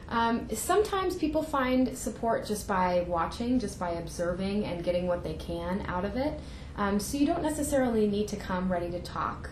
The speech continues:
uh, unless you have something that you want to share or discuss.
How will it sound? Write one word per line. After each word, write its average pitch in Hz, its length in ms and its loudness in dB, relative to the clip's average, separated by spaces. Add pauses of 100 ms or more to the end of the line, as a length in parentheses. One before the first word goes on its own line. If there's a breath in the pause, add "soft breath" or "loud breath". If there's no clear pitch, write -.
(160)
uh, 175 200 -4
unless 185 340 -2
you 190 60 -2
have 180 80 -4
something 175 320 -4
that 170 140 -2
you 180 100 -4
want 170 200 -4
to 160 40 -6
share 165 380 -6
or 190 60 -4
discuss. 170 680 -6